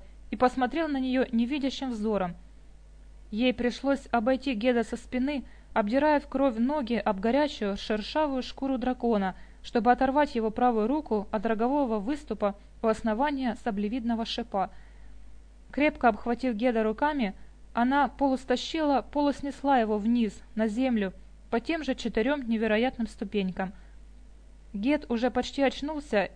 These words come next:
и попытался помочь ей, но силы покинули его.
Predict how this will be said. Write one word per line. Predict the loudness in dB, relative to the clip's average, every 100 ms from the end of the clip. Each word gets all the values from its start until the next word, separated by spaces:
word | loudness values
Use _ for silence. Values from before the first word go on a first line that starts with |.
| -8
и |
попытался | -4 -2 0 0 0 -2
помочь | -4 -2 -2 -2 0
ей, | -2 -2 -12 -18 -6
но | -2 -2
силы | 0 2 4 2
покинули | 2 0 2 2 2
его. | 0 -2 -4